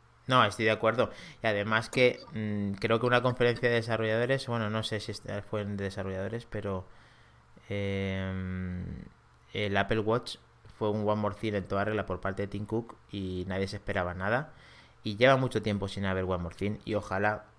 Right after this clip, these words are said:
en esta, pues, pueda haber un One More Thing por lo menos para que podamos disfrutar de, pues eso, de que la gente, eh, aunque sea de forma virtual, como he leído antes, pueda saltar encima de sus butacas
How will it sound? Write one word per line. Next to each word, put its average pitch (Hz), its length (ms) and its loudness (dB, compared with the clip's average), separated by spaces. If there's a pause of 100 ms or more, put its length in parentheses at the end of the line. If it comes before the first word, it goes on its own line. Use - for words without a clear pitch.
(140)
en 104 160 -2
esta, 104 340 -4 (220)
pues, - 200 -10
pueda 101 280 0
haber 98 280 0 (880)
un 113 200 0
One 95 120 4
More 87 140 -2
Thing 90 160 -2
por 90 160 -2
lo 87 100 -4
menos 98 380 -4 (560)
para 95 240 4
que 101 80 -2
podamos 104 360 0
disfrutar 104 560 -4
de, 104 320 0
pues 95 140 -4
eso, 98 200 -4
de 92 100 -4
que 95 60 -8
la 92 120 -4
gente, 110 420 -2 (320)
eh, - 20 0
aunque 98 220 -4
sea 113 100 0
de 113 80 4
forma 113 220 0
virtual, 107 340 2
como 107 220 2
he 104 40 0
leído 104 220 2
antes, 104 260 0
pueda 107 280 0
saltar 104 320 -2
encima 101 320 -4
de 98 80 -2
sus 104 380 -2
butacas 107 760 -2